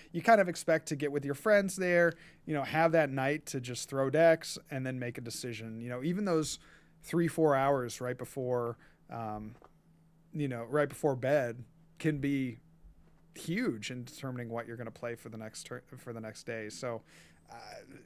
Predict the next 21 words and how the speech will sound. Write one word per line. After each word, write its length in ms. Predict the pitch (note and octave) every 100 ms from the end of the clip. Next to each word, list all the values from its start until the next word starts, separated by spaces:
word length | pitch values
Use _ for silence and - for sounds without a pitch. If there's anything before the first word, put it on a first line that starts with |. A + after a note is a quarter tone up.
| - - -
it's 180 | F3 F#3+
a 60 |
confusing 580 | - - D#3+ F3+ E3+ F3+
decision, 520 | E3 - E3 F#3+ F#3+
but 160 | D3+ C3
it 120 | B2+ - -
definitely 340 | C#3 - C#3
will 100 | B2+
have 140 | B2 A2+
some 180 | B2+ A2+
ramifications, 840 | A2+ A2 - A#2+ A2 A2+ G#2+ - - E3 - - A#2+
um, 240 | A2 G#2
on 180 | A2 A2
a, 40 | G#2+
on 100 | A2 G#2+
a 160 | A2 A2 - - _ - - _ -
portion 540 | - B2+ - A2 G#2+
of 140 | G#2+ A2
the 40 |
player 260 | - G#2+ A2
base. 360 | G2+ C3+ -